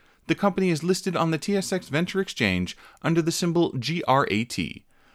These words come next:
For more information, visit the website at gratomic dot C A or contact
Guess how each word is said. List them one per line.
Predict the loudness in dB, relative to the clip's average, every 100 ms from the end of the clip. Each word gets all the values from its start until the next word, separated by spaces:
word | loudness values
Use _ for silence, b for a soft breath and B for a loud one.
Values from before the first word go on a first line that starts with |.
| b
For | 4 6
more | 6 6
information, | 4 2 2 0 0 -2
visit | 0 -2 0
the | 2
website | 2 2 -2 -4 -4 b b
at | -4 -2
gratomic | -4 0 0 0 -2
dot | 0 0 0
C | 0 2
A | 0 -4 b b
or | 0 0
contact | 2 0 0 0 -2 -4